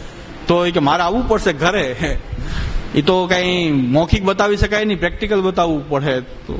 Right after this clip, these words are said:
તો આવા મહાનુભાવો <laughs> કે "એ તો મારે આવવું પડશે, ઘરે આવીને પ્રેક્ટિકલ બતાવવું પડશે કે કેમ નવાય."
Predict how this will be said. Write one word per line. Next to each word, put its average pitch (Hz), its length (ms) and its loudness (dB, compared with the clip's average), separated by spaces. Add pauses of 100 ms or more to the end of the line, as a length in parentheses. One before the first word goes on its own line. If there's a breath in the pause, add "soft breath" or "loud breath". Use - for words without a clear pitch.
(580)
તો 135 560 0 (300)
આવા 185 260 2
મહાનુભાવો 170 960 0
<laughs> - 2000 -2
કે 170 120 4
"એ 165 40 0
તો 185 100 2
મારે 185 160 2
આવવું 202 280 -2
પડશે, 160 480 0 (580 loud breath)
ઘરે 160 180 2
આવીને 196 280 2
પ્રેક્ટિકલ 208 460 0
બતાવવું 170 460 0
પડશે 147 360 0
કે 131 100 -8
કેમ 165 300 -2
નવાય." 135 440 -2